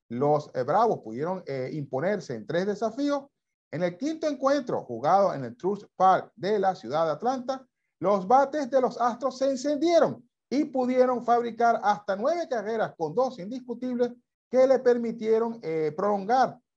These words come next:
la serie, eh, para que, eh, haya este sexto juego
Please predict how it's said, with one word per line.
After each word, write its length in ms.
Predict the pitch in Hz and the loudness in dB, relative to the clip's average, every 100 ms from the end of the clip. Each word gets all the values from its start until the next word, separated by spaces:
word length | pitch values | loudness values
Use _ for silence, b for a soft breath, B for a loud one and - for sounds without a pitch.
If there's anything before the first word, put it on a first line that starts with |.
| - | -4
la 180 | 165 214 | -2 -2
serie, 460 | 208 208 214 220 - | -2 -2 0 -2 -2
eh, 260 | 160 151 | -2 -2
para 460 | 151 185 190 202 196 | -2 2 2 2 -4
que, 320 | 185 190 196 | -8 -8 -6
eh, 440 | 151 147 135 123 120 | -4 -2 -2 -4 -4
haya 280 | 135 180 190 | 0 0 0
este 180 | 151 143 | -2 -6
sexto 420 | - 214 214 226 | -6 -8 -4 -2
juego 380 | 208 180 196 196 | 0 0 -4 -8